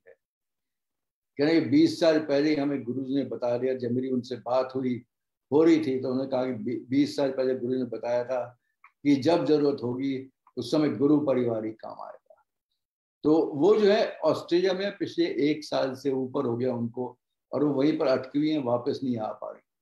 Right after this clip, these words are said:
और उनकी आज सुबह breast cancer की surgery हुई है। उन्होंने भी यही बोला कि रिश्ते नातेदार तो सब यहीं पर भारत में बैठे हुए हैं और वहाँ पे गुरु परिवार ने जो help करी है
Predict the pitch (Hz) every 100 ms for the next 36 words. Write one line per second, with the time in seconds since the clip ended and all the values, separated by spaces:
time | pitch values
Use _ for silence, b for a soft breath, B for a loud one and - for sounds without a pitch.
0 | _ _ _ _ _ _ - 143 151 147
1 | 143 156 139 131 123 135 135 110 135 131
2 | 131 127 131 127 120 - 120 123 139 131
3 | 131 139 135 - _ _ _ - 147 180
4 | 185 180 160 151 127 131 131 131 - _
5 | _ _ - 139 127 127 - 156 135 131
6 | 143 131 131 135 135 131 135 123 127 135
7 | 131 127 _ _ _ _ _ _ - -
8 | - 117 _ 113 113 135 135 151 131 123
9 | - 120 120 117 113 - _ _ _ _
10 | _ 127 120 127 139 - - 104 165 196
11 | - 143 135 131 131 131 127 117 127 127
12 | 123 120 120 117 117